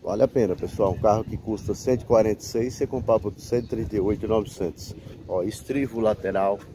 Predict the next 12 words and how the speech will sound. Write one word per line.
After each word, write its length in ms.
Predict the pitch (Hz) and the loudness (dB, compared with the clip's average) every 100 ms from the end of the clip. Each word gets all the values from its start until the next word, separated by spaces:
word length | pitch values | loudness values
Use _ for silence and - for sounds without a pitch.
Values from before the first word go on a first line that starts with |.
| - - - - - - - - - - 92 | -20 -20 -20 -20 -20 -20 -20 -18 -18 -16 -14
Ela 100 | 90 | -8
tem 200 | 107 101 | -6 -6
estrivo 420 | - 123 120 104 | -6 -2 -2 0
lateral. 540 | 95 87 87 92 98 - - - - - - - - | -2 -2 -2 0 -2 -6 -16 -20 -20 -20 -20 -20 -10
Tem 120 | 95 | -8
para-barro. 760 | 95 - - 87 92 104 104 101 - - - - - - - - - - - - - - - | -4 -2 -2 0 0 0 -2 -8 -16 -20 -20 -20 -20 -20 -20 -20 -20 -20 -20 -20 -20 -14 2
Motor 380 | 104 - 117 | 4 6 6
dois 240 | 110 120 - | 6 4 4
ponto 360 | 120 104 98 | 0 0 0
oito 300 | 95 104 101 | 0 0 2
a 60 | 92 | 0
diesel. 480 | 80 101 107 110 | 0 -2 -2 -2